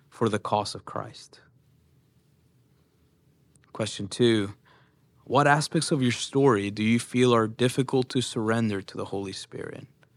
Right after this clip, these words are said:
Is it easier to surrender your past,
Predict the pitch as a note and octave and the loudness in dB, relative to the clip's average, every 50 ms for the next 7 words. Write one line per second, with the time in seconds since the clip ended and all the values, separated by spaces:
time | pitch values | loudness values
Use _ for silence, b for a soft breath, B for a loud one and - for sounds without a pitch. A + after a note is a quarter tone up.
0 | _ _ _ _ _ _ _ _ _ _ _ _ _ _ _ _ - - - G2+ | _ _ _ _ _ _ _ _ _ _ _ _ _ _ _ _ -12 -8 -6 -4
1 | F#2 G2+ G#2 A2+ A2+ A2+ B2 A#2 G#2+ - A2 - - A2 A2 A2 A2 A2 A2 G#2+ | -2 0 0 0 0 0 -2 -2 -2 -2 -4 -4 -4 -2 -2 0 0 0 0 -2
2 | G#2 G2 - - - A2 A2+ A#2+ B2+ B2+ - - - - | -2 -4 -6 -6 -6 -4 -2 -2 -4 -4 -8 -14 -16 -20